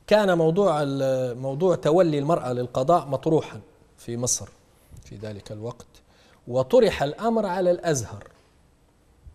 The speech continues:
فأصدر فتوى بالجواز. طبعًا، آه، كما تعلم يعني هو مسألة فيها، في، هناك من يقول بجوازها، يعني الحنفية وابن جرير ببعض الضوابط،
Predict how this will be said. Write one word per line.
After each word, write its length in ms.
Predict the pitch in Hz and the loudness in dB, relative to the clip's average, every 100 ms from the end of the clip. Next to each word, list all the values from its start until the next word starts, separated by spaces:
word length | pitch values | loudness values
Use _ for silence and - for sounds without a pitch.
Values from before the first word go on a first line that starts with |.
| _ _ _ _ _ _ _ _ | _ _ _ _ _ _ _ _
فأصدر 680 | - 139 240 262 139 135 127 | -8 -6 -2 -4 -2 -2 -2
فتوى 420 | 123 220 220 175 | -2 -4 0 2
بالجواز. 580 | 151 147 131 120 107 98 | 2 -2 -4 -4 -4 -10
طبعًا، 380 | - 208 170 180 | -8 -6 -6 -6
آه، 500 | 175 175 170 175 151 139 | -6 -6 -8 -10 -14 -12
كما 200 | 156 151 | -10 -8
تعلم 440 | - 143 117 151 | -6 -6 -6 -8
يعني 260 | 156 156 151 | -8 -8 -6
هو 180 | 170 165 | -4 -4
مسألة 540 | 185 180 160 160 160 160 - _ _ | -4 -8 -6 -6 -6 -12 -20 _ _
فيها، 360 | - 208 139 139 | -8 -4 -4 -6
في، 240 | - 190 | -10 -8
هناك 360 | 156 180 185 147 | -4 -4 -4 -6
من 120 | 139 | -8
يقول 280 | 135 - 123 | -8 -10 -10
بجوازها، 680 | 127 131 135 120 107 123 - - | -6 -2 -2 -4 -6 -10 -14 -16
يعني 200 | 120 113 | -14 -14
الحنفية 600 | 107 - 131 113 120 113 | -12 -10 -10 -8 -10 -10
وابن 300 | 120 123 123 | -10 -10 -10
جرير 440 | 120 113 110 113 - _ _ _ | -8 -8 -6 -8 -12 _ _ _
ببعض 260 | 160 147 120 | -10 -8 -8
الضوابط، 560 | 117 117 127 120 110 | -8 -4 -4 -4 -10